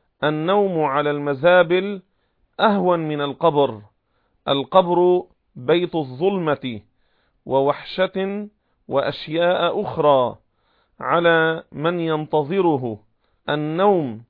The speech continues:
على المزبلة كثير، ما بنى بيتا سيدنا عيسى كان ينام في المسجد أو في مكان صادفه،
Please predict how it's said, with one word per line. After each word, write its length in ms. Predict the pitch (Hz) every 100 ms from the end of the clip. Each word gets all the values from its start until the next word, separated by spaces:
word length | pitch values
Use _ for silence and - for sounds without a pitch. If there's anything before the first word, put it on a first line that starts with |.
| _ _ _ -
على 260 | 123 156
المزبلة 1080 | 151 147 143 131 123 156 185 170 170 175 175 - _ _
كثير، 760 | 151 151 202 196 165 143 120 117 _ _ _ _ _ _
ما 280 | 143 156 165
بنى 540 | 147 208 190 175 180 - _ _ _ _ _ _ -
بيتا 800 | 123 175 190 190 185 180 143 110 - _ _
سيدنا 760 | _ 147 147 190 170 156 147
عيسى 640 | 139 170 185 180 175 175 185 - _ _ _
كان 280 | - 170 165
ينام 560 | 156 151 151 180 175 165
في 140 | -
المسجد 720 | 156 170 196 139 139 120 127 - _ _ _ _
أو 380 | 147 180 190 196
في 280 | - 160 156
مكان 680 | 151 143 170 175 170 170 175
صادفه، 920 | - 151 151 165 - 147 143 135